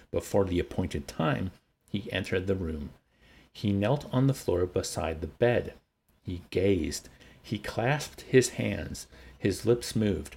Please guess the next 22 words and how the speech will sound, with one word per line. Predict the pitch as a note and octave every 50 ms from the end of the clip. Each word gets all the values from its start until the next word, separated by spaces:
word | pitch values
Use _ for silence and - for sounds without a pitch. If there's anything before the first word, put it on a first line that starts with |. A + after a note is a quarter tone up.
| - - _ _ _ _ _
"Her | - - G2+ - -
eyes," | - G#2+ A2 A2 G#2+ F#2+ F2 D#2+ D#2+ - -
he | - F2+ E2+
murmured. | D#2+ D#2 D#2+ D#2 D#2 D2+ D2 - - - - -
"Her | - B2 A#2 - -
eyes, | B2 A2+ B2 B2 A2 G2+ F#2 - -
her | - G2 F#2+
hair, | - - - - C3+ B2 A#2+ A2+ G#2 G2 -
her | - G#2 G#2 G2+
cheek, | - - - - - A#2 A2 - - - -
her | - G#2+ G2 - - -
gait, | - G2 G2 G2+ - - - -
her | G#2 F#2+ F2+
voice. | F2 F2 - G2+ G2+ G#2 E2+ D2 - - - - - _ - _ _ - - - - - - - - -
Handlest | - - C3 C#3 D3+ C3+ G#2+ G2 F2+ - - - -
in | - G#2 G#2
thy | G2+ G#2 G2 G2
discourse, | F#2 B2 B2+ - - - - F#2 F2 - - -
oh, | C3 B2+ B2 G#2+ F2+ F2 - -
that | G2 F#2 -
her | - - -
hand, | - G#2+ G2 G2 F#2 E2 D#2 D#2